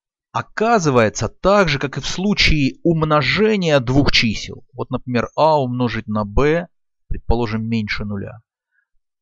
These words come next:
точно так же и при делении двух чисел знак вот этого частного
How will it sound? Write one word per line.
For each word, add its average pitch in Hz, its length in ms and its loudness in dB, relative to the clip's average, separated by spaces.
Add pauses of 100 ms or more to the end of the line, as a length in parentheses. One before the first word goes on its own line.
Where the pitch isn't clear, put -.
(580)
точно 196 440 4
так 170 360 4
же 123 420 2 (540)
и 185 380 -2 (280)
при 165 220 4
делении 131 840 0
двух 110 300 -4
чисел - 640 -4 (760)
знак 123 920 0 (440)
вот 120 220 0
этого 120 240 2
частного 113 800 0